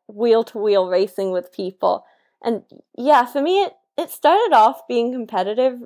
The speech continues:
right from the word go. I'm a very competitive person. And so straight away, I was, you know, wanting to beat my own lap times, looking at,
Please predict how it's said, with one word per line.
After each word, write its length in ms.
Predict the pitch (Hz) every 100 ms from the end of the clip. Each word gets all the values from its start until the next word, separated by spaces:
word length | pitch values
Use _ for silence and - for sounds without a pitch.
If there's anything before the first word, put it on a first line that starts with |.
| -
right 240 | 202 165
from 120 | - 214
the 60 |
word 320 | 190 185 180
go. 200 | 185 196
I'm 160 | 170 185
a 40 |
very 220 | 214 254 302
competitive 680 | 294 240 226 208 196 190
person. 680 | - 175 196 - 262 294 330 _ _ _ _
And 160 | 233 226
so 400 | - 214 208 156
straight 380 | - - 262 269
away, 480 | 202 170 202 302 302 _
I 160 | 226 202
was, 320 | 202 202 208
you 80 | 220
know, 140 | 180
wanting 260 | 220 233 247
to 80 | 247
beat 160 | 214
my 160 | 202 196
own 220 | 208 196
lap 240 | 202 202 -
times, 440 | 240 202 196 202
looking 300 | 214 226 233
at, 160 | 196 -